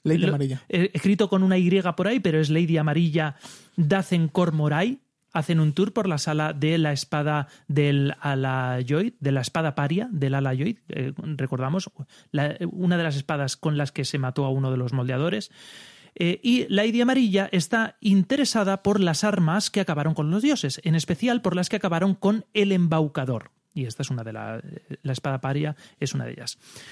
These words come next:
Speaker 2: Lo único que se sabe es que acabó con el Gran Teatro. ¿Vale? Tengo yo aquí apuntado, eh, que es casi como datitos que van soltando que ya
Speaker 1: Ujú.
Speaker 2: veremos más adelante.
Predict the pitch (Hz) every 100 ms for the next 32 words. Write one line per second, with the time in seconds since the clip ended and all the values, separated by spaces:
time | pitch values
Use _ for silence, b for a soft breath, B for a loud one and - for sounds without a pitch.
0 | B B B B 220 320 320 247 170 -
1 | 220 165 175 185 180 - 208 214 _ _
2 | _ - 165 165 147 214 202 - _ _
3 | _ _ _ _ _ _ _ - 185 170
4 | 156 147 139 156 151 139 120 101 - -
5 | _ _ _ _ _ _ _ _ _ _
6 | 131 127 208 - _ _ - 123 120 113
7 | 110 120 123 120 120 123 - 147 120 117
8 | 110 127 135 143 127 - 123 143 139 135
9 | 131 165 160 156 - 151 151 - 165 175
10 | 175 180 143 156 160 160 139 139 127 127
11 | 110 110 196